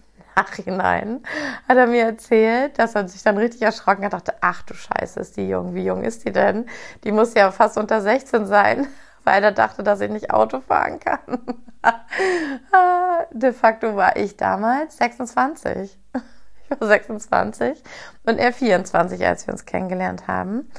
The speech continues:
Ja, also auch, äh, sehr lustig. Und, ähm,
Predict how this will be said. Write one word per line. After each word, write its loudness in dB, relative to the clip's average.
Ja, 0
also -2
auch, -2
äh, -4
sehr -6
lustig. -2
Und, 2
ähm, -4